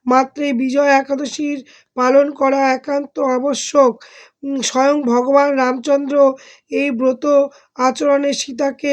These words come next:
উদ্ধার করেছিল। এই ব্রত মাহাত্ম্য শ্রবণে সর্বপাপ বিনষ্ট হয়, বাজপেয় যজ্ঞের ফল লাভ ঘটে, সংসার সমুদ্র বিজয়ী হয়ে ভগবত,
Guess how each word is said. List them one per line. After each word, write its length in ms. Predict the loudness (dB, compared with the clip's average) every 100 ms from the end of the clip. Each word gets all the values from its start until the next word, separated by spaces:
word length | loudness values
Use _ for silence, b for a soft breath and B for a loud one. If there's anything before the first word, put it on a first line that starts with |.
| 0
উদ্ধার 440 | -2 -6 -2 -2 -2
করেছিল। 540 | -2 0 0 -4 2 2 2 b b b _
এই 220 | -2 0 0 -4 b b -8 -6 -2
ব্রত 380 | 0 0 0
মাহাত্ম্য 720 | -2 0 0 0 -4 _ -4 -4
শ্রবণে 580 | -8 _ -6 -2 0 0 -2 B B
সর্বপাপ 840 | -4 0 2 2 -2 0 0 0
বিনষ্ট 520 | -2 -4 -2 -4 -6
হয়, 320 | -4 0 0 0 B B -6
বাজপেয় 640 | -2 -2 -4 -6 -6 -4 -2
যজ্ঞের 460 | -2 -2 -2 -4 -4
ফল 260 | -4 -2
লাভ 260 | 0 0 0 -2
ঘটে, 380 | -4 -4 0 0 0 B B
সংসার 720 | -6 0 2 0 -4 -2 0
সমুদ্র 540 | -2 -6 -6 -6 -6 -2 -2
বিজয়ী 460 | -2 -2 -2 -2
হয়ে 280 | 0 2 2 2 B B -4
ভগবত, 520 | 0 2 4 4 2